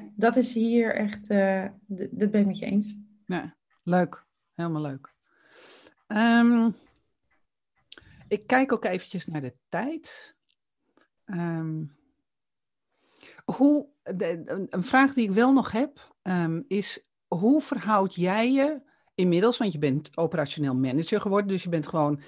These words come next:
Speaker 2: hè, destijds, eh, eh, heb ik jou leren kennen en heb ik jou zien groeien als manager, als startende manager met, eh, nou, anderhalf jaar ervaring, zeg ik altijd, want jullie hadden gewoon heel weinig ervaring.
Speaker 1: Mhm.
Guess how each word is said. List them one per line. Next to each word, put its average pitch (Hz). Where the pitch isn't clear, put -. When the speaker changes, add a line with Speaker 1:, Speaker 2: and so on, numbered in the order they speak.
Speaker 2:
hè, 196
destijds, 151
eh, 139
eh, 135
heb 156
ik 165
jou 151
leren 147
kennen 156
en 143
heb 156
ik 165
jou 151
zien 151
groeien 170
als 135
manager, 226
als -
startende 233
manager 220
met, 165
eh, 147
nou, 160
anderhalf 156
jaar 151
ervaring, 170
zeg 202
ik 196
altijd, 196
want 175
jullie 151
hadden 139
gewoon 151
heel 175
weinig 143
ervaring. 175
Speaker 1:
Mhm. 214